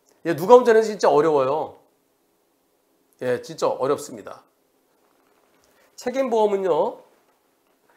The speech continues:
대물은, 대물은 본인만, 보험에 보험이 되는 본인만 되는 거죠. 특약 위반은 안 돼요. 이번에는 누가 더 잘못했습니까?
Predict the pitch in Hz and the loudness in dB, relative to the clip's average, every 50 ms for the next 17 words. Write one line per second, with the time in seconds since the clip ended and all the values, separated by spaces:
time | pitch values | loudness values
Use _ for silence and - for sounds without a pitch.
0 | _ _ - - 135 160 202 233 240 247 220 190 185 202 190 135 - - - _ | _ _ -4 2 4 6 6 6 4 0 0 0 0 0 0 -2 -6 -10 -18 _
1 | _ _ _ - - 147 170 202 208 220 262 247 - - - - 160 208 233 247 | _ _ _ -2 4 4 6 6 6 4 4 2 2 -4 0 2 2 4 4 2
2 | 240 220 156 98 87 87 - _ _ _ _ _ _ _ _ _ _ - _ _ | 0 0 -2 -4 -6 -8 -16 _ _ _ _ _ _ _ _ _ _ -20 _ _
3 | _ _ - - 180 196 208 208 220 226 226 - 151 165 180 196 208 185 175 190 | _ _ 0 2 4 6 6 8 6 6 6 6 4 4 4 4 2 2 2 2
4 | 214 226 220 - - - 143 170 190 202 208 208 202 170 147 131 120 107 92 92 | 2 0 -2 -4 -2 -2 0 0 0 0 0 0 0 0 0 0 -2 -4 -6 -8
5 | 95 - - - - - _ _ _ _ _ _ _ _ _ _ _ _ _ _ | -12 -12 -16 -18 -18 -18 _ _ _ _ _ _ _ _ _ _ _ _ _ _
6 | _ _ _ - - - 220 - 220 226 208 196 190 185 180 165 123 104 107 98 | _ _ _ -20 -10 0 4 6 6 6 4 2 2 4 4 2 0 -2 -6 -8
7 | 95 85 80 - - _ _ _ _ _ _ _ _ _ _ _ _ _ _ _ | -8 -8 -10 -12 -16 _ _ _ _ _ _ _ _ _ _ _ _ _ _ _
8 | _ _ _ _ _ _ _ _ _ _ _ _ _ _ _ _ _ _ _ _ | _ _ _ _ _ _ _ _ _ _ _ _ _ _ _ _ _ _ _ _
9 | _ _ _ _ _ - - - - - _ _ _ _ _ _ _ _ _ _ | _ _ _ _ _ -20 -20 -20 -20 -20 _ _ _ _ _ _ _ _ _ _
10 | _ _ _ _ _ _ _ _ _ _ _ _ _ _ _ _ - - _ _ | _ _ _ _ _ _ _ _ _ _ _ _ _ _ _ _ -20 -20 _ _
11 | _ - - 220 220 262 254 240 214 214 214 185 135 123 139 175 214 220 240 226 | _ -8 -4 0 2 4 4 4 4 4 2 0 -2 -4 0 2 2 2 2 2
12 | 208 185 160 156 139 - - 113 98 - - 90 90 - - | 0 -2 -2 -4 -6 -6 -8 -8 -10 -10 -10 -14 -14 -14 -18